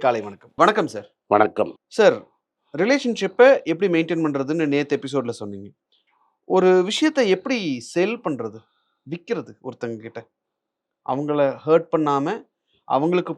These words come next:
Speaker 1: பிடிச்ச மாதிரியே நம்ம பேசி, அவங்கள கன்வின்ஸ் பண்ணி எப்படி ஒரு பொருளை வாங்க வைக்கிறது?
Speaker 2: ஃபஸ்ட்டு நீங்க என்ன பண்ணணும், தலையில கட்டணும்னு ஒரு ப்ராடக்டை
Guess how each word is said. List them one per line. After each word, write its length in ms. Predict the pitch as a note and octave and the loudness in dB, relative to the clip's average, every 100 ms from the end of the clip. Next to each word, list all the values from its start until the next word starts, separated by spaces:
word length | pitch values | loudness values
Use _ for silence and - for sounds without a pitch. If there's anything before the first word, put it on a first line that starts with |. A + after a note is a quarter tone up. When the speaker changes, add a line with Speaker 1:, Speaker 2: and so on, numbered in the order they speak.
| E3+ | -8
Speaker 1:
பிடிச்ச 240 | F3 F3 | -6 -2
மாதிரியே 220 | E3+ F#3 F#3 | -2 -2 -2
நம்ம 160 | C#3+ C3+ C3 | -4 -4 -8
பேசி, 300 | B2+ F#3 B3 - _ _ D3+ | -8 -10 -14 -16 _ _ -2
அவங்கள 240 | D#3 C#3+ C#3+ | 0 0 -2
கன்வின்ஸ் 340 | E3 F3+ - C#3+ | -2 -4 -6 -6
பண்ணி 200 | C#3+ B3 - F3+ | -4 -6 -6 -6
எப்படி 180 | F#3 C4 | -2 -2
ஒரு 100 | E3+ C#3 | -2 -2
பொருளை 200 | D3+ G3 C#3 | -2 0 -2
வாங்க 160 | C3 B2 | -4 -6
வைக்கிறது? 280 | A2 G2+ F2+ _ _ _ | -10 -14 -18 _ _ _
Speaker 2:
ஃபஸ்ட்டு 420 | - G#2+ - C#3+ B2+ | -4 -4 -2 0 0
நீங்க 140 | A2+ G#2 | 0 0
என்ன 100 | A2 A2 | -2 -4
பண்ணணும், 260 | G2+ A2 G2 | -4 -6 -2
தலையில 280 | G#2+ B2 C3 A#2+ | 2 4 4 2
கட்டணும்னு 400 | - A#2+ A#2+ A2+ | 0 -2 -2 -2
ஒரு 100 | - | 0
ப்ராடக்டை 300 | G#2 G#2+ G#2+ | 0 0 -2